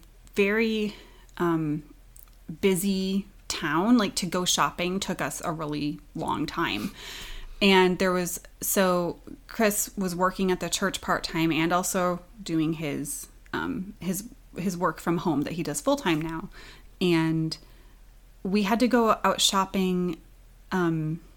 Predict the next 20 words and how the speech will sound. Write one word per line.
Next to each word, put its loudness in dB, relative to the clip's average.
later, 0
like, 0
in 6
the 4
late 0
afternoon 2
for -6
some 4
reason. 6
I 2
don't 0
even 0
remember 0
why -4
exactly, -4
but -2
it 0
was -2
a 0
week 0